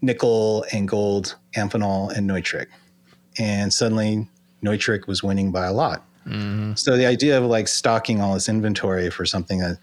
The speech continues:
Speaker 2: Yeah.
Speaker 1: that wasn't really that popular at the time. And I'm glad, because, I mean, right, when now, when I look at supply chain and all that stuff, I mean, Neutrik is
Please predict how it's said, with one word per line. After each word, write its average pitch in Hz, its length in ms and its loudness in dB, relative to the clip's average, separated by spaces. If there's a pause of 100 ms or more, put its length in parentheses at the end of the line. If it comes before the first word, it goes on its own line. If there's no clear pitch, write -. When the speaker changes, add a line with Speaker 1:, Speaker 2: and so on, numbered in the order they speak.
(380)
Speaker 2:
Yeah. 82 380 -10
Speaker 1:
that 95 120 0
wasn't 104 300 2
really 101 400 2 (880)
that 101 320 0
popular 92 680 0 (340)
at - 100 -6
the 95 80 -6
time. 104 500 0 (480)
And 120 100 2
I'm 110 100 2
glad, 113 340 4
because, 104 200 0
I 110 60 2
mean, 104 200 0 (200)
right, 123 240 -2
when 117 260 2
now, 113 220 2
when 104 100 2
I 95 80 0
look 98 300 0
at 92 200 0 (460)
supply 120 400 0
chain 104 640 0
and 90 400 -4
all 107 180 0
that 98 160 0
stuff, 92 320 -4
I 101 40 -2
mean, 98 140 0
Neutrik 107 460 0
is 95 320 -2